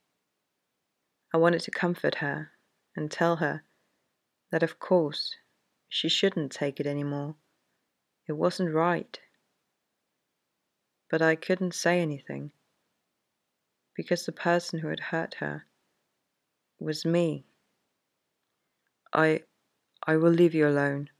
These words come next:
I promise I will leave and never come back." But there was no reassuring her. She had seen too much, experienced too much,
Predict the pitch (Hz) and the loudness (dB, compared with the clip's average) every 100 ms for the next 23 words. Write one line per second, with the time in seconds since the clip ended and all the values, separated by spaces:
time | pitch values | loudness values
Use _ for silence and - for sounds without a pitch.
0 | _ _ _ _ _ _ _ - 156 - | _ _ _ _ _ _ _ -6 -6 -4
1 | 151 147 143 - - _ _ - 156 151 | -2 -2 -4 -8 -12 _ _ -2 2 4
2 | 151 156 151 147 151 151 147 - 143 139 | 6 4 4 0 0 0 -2 -4 -6 -2
3 | 143 - - - _ _ _ _ _ _ | -4 -4 -12 -20 _ _ _ _ _ _
4 | _ _ _ _ _ _ _ _ _ _ | _ _ _ _ _ _ _ _ _ _
5 | _ _ _ - 160 160 160 165 165 165 | _ _ _ -2 2 2 2 4 4 4
6 | 156 156 - 160 151 139 139 143 143 _ | 2 0 0 0 -2 -6 -8 -8 -12 _
7 | _ _ _ _ _ _ _ _ _ _ | _ _ _ _ _ _ _ _ _ _
8 | _ _ _ - - 160 160 - 170 165 | _ _ _ -10 -2 -2 0 0 0 0
9 | - 170 170 160 - - - _ _ _ | -2 -2 -2 -4 -8 -12 -12 _ _ _
10 | _ _ _ _ _ _ _ _ _ - | _ _ _ _ _ _ _ _ _ -18
11 | 180 - 180 190 165 147 - - 147 147 | -12 -2 2 4 2 -2 -6 -6 -4 -4
12 | 147 - - - | -6 -8 -12 -14